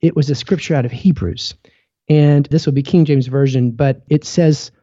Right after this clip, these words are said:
I'm sorry, it, I'm reading out of the Tyndale book, so it will be the Tyndale version.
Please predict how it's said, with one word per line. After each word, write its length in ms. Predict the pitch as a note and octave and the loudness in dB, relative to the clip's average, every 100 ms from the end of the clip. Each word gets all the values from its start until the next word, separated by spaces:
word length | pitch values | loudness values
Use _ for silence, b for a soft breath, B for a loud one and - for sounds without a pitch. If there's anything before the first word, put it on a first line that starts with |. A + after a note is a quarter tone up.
| _ | _
I'm 160 | C#3+ D3+ | 0 0
sorry, 280 | C#3 B2+ B2 | 0 -4 -4
it, 100 | C3+ | -6
I'm 120 | C#3 | -2
reading 280 | D3+ E3+ E3 | 0 2 0
out 80 | C3 | -4
of 80 | |
the 60 | A#2 | -10
Tyndale 400 | A#2 D#3 C3+ A#2 | -4 -4 -2 -4
book, 200 | A2 G#2 | -4 -6
so 120 | - | -4
it 60 | B2 | -2
will 100 | C#3+ | 0
be 120 | C3+ | 0
the 100 | C3 | -2
Tyndale 460 | G2+ - C3+ A#2 G#2+ | -4 -2 0 0 -2
version. 420 | G2+ G#2 A2 - | -2 -2 0 -2